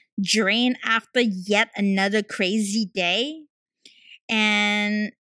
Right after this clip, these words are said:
and to me, really enjoying what you do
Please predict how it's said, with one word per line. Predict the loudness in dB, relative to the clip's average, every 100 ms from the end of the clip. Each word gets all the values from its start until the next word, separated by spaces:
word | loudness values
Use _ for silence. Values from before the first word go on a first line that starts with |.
| _
and | -2 0 0 0
to | 0 2
me, | 4 2 0 0 0 0 0
really | 0 0 0 -2 -2 0
enjoying | 0 0 -2 -2 0 0 0 0
what | 0 -2 -4
you | -6 -6 -6
do | -2 0 2 2